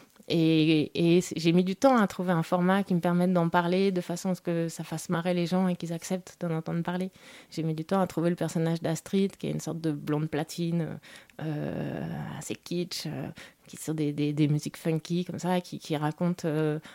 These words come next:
en étant toute confiante, euh, envers l'industrie nucléaire, euh, tout ce qui se passe en réalité, euh, et qui est assez discret, que la presse ne, n'évoque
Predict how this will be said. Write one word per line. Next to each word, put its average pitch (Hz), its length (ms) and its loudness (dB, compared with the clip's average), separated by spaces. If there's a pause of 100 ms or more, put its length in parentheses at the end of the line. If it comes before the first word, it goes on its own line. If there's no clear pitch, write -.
(140)
en 160 100 4
étant 156 300 2
toute - 260 -2
confiante, 190 580 4 (200)
euh, 151 600 4
envers 160 200 2
l'industrie 165 400 0
nucléaire, 165 540 0 (340)
euh, - 160 -4
tout 170 80 -10
ce - 60 -10
qui - 100 -6
se - 80 -6
passe 214 260 4
en 170 120 0
réalité, 165 640 -2
euh, 147 320 -2
et 147 80 -2
qui - 140 -8
est - 40 -2
assez 165 200 -6
discret, 165 520 -4 (480)
que - 60 -2
la 151 140 2
presse - 400 -6
ne, 147 240 0
n'évoque 147 280 -2